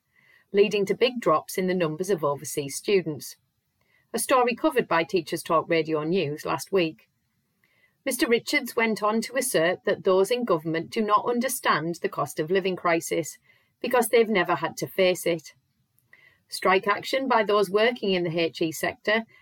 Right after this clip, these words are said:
has been part of a wave of action taken by unions across a range of public sectors in recent weeks.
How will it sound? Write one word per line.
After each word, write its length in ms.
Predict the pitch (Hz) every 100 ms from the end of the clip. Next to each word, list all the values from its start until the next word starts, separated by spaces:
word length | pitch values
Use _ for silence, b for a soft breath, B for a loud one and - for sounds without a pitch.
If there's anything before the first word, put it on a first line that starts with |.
| b
has 100 | 254
been 180 | 269 285
part 280 | 254 247 240
of 80 | 240
a 60 |
wave 320 | 233 247 269 233
of 100 | 185
action 400 | - - 190 180
taken 380 | 170 170 220
by 140 | 202 196
unions 500 | 180 151 151 160 170
across 280 | 196 185 -
a 60 |
range 320 | 190 143 156
of 100 | 170
public 320 | - 143 160 -
sectors 420 | - 170 - 160
in 140 | 180 156
recent 420 | 156 - 151 -
weeks. 460 | 165 160 - -